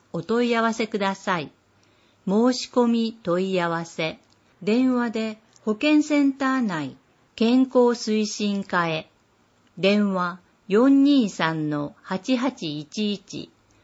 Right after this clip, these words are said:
ファックス、四二三の八八三三。麻疹、はしか、風疹予防接種。二回接種することで、免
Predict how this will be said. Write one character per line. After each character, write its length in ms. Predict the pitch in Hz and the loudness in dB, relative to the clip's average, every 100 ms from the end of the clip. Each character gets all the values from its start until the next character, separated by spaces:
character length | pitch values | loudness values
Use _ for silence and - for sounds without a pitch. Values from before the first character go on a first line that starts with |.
| _ - | _ -4
フ 60 | |
ァ 40 | 262 | -4
ッ 20 | |
ク 160 | - | -6
ス、 320 | - - 143 - _ _ _ | -20 -14 -14 -14 _ _ _
四 380 | 185 233 277 277 | 2 6 6 6
二 240 | 277 254 | 6 4
三 400 | 190 165 156 151 | 0 -2 -2 -2
の 260 | 147 143 135 _ | -4 -6 -10 _
八 340 | - 190 262 | -8 -4 -2
八 300 | 240 247 160 | 0 -2 -4
三 340 | 131 160 196 226 | -6 -2 -2 -2
三。 400 | - 208 156 139 _ _ _ _ _ _ _ _ _ _ _ _ _ _ _ - | -2 -2 -2 -8 _ _ _ _ _ _ _ _ _ _ _ _ _ _ _ -6
麻 180 | 190 208 | -2 -2
疹、 440 | - 277 269 269 | 0 2 4 2
は 240 | 269 - 180 | -2 -8 -8
し 180 | - | -10
か、 320 | - 208 196 - _ _ | -4 -2 -2 -6 _ _
風 260 | - 254 285 | -2 0 0
疹 360 | - 269 262 | 2 4 4
予 160 | 220 208 | 4 2
防 260 | 233 233 | 2 0
接 220 | 233 214 214 - - | 0 -4 -4 -6 -12
種。 160 | 143 - _ _ _ _ _ _ _ _ _ _ | -12 -14 _ _ _ _ _ _ _ _ _ _
二 160 | 202 220 | 0 2
回 300 | 277 294 285 | 4 2 2
接 280 | - 294 285 | 0 -2 -2
種 160 | 214 | -8
す 160 | 185 185 | -6 -4
る 140 | 208 | -4
こ 140 | 202 190 | -4 -6
と 180 | 214 | -4
で、 240 | 185 143 - _ _ | -4 -6 -8 _ _
免 220 | 196 254 | 0 4